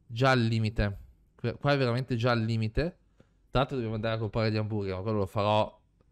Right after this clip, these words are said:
ex, eh, video. Qua però i prezzi sono ancora al cento per cento, quindi direi di aumentarli ancora a questo punto.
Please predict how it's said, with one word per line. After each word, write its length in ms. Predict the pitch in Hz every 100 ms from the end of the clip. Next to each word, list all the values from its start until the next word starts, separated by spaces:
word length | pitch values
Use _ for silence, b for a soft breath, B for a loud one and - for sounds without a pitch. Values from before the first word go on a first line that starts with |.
| _ _ _ _ _
ex, 420 | 117 113 - -
eh, 760 | 131 117 110 104 104 98 98 101 113
video. 680 | - 107 98 123 113 117 123
Qua 160 | 196
però 260 | - 156 185
i 100 | 147
prezzi 260 | - 170 160
sono 200 | 135 123
ancora 220 | - 170
al 60 |
cento 220 | - 143 135
per 140 | 127
cento, 240 | 156 131
quindi 220 | 123 185 120
direi 200 | 113 127
di 80 |
aumentarli 420 | 123 117 113 160 139
ancora 380 | 113 - 123
a 40 | 98
questo 260 | 104 -
punto. 520 | 135 110 123 117 101